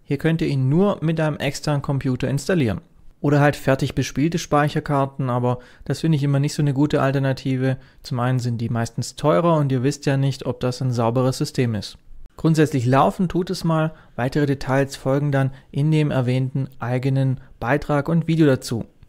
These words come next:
Beim Zubehör gibt es einen Teil von zum Beispiel Mäusen, Tastaturen,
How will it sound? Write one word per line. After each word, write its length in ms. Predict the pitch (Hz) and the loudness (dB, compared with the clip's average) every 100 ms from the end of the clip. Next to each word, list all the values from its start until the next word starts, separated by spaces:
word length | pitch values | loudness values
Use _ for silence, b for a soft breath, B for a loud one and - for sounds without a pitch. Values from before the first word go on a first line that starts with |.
| - - - - | -20 -20 -20 -8
Beim 200 | 139 131 | -4 -2
Zubehör 380 | - 202 190 175 | 2 6 6 6
gibt 240 | 165 170 | 2 -2
es 100 | 160 | -2
einen 200 | 139 135 | 0 0
Teil 260 | 131 135 131 | 0 0 0
von 220 | 135 131 | -2 -2
zum 180 | 135 123 | -2 -2
Beispiel 420 | 117 - - 98 b - | -2 -4 -10 -12 b -8
Mäusen, 480 | 113 127 151 143 139 | 2 4 6 4 0
Tastaturen, 800 | 160 - 131 - 151 160 156 | -2 -4 -6 -2 0 2 2